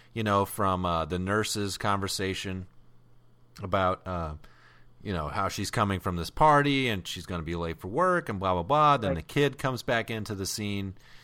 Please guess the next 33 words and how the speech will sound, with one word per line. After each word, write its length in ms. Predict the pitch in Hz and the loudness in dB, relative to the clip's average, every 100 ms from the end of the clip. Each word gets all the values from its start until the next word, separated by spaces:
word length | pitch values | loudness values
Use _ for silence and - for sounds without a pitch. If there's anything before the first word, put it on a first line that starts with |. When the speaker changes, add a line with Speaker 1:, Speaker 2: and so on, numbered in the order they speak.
| - - - | -20 -18 -8
Speaker 1:
and 320 | 98 95 92 | -6 -4 -2
then, 300 | 95 92 92 - | -2 -2 -4 -10
you 80 | 95 | -10
know, 220 | 85 78 - | -6 -6 -8
you 100 | 87 | -8
see 220 | - 92 85 | -6 -6 -2
Michael 540 | 87 98 95 95 87 | 0 0 0 -2 -2
and 120 | 85 | -2
he 60 | 85 | -4
clearly 420 | - 98 90 82 | -2 -2 0 -2
hears 260 | 87 82 80 | -2 -2 -2
the 80 | |
radio. 580 | 104 165 151 143 123 120 | 0 0 2 2 2 0
Then 180 | 98 90 | -2 -6
he 100 | 92 | -6
just 220 | 85 - | -6 -6
kinda 200 | 95 85 | -6 -6
wanders 440 | 80 82 87 78 95 | -6 -6 -6 -4 -2
off, 420 | 117 117 107 - - - - - - | 0 0 -4 -12 -20 -20 -20 -18 -8
and 260 | 87 85 | -6 -4
you 60 | 85 | -4
see 180 | - 98 | -2 -2
the 100 | 82 | -2
sign 400 | - 98 92 90 | 0 2 2 2
that 100 | 85 | 0
says 520 | - 87 82 73 - - | 0 0 0 -2 -6 -10
Haddonfield 600 | - 110 95 87 98 85 | -4 -2 -2 -4 -6 -6
Memorial. 420 | 82 85 82 73 - | -6 -6 -4 -4 0
I 100 | 180 | 4
like 220 | 226 226 | 4 4
that 120 | 180 | 4
whole 240 | 147 143 123 | 6 6 6
little, 260 | 107 85 | 4 2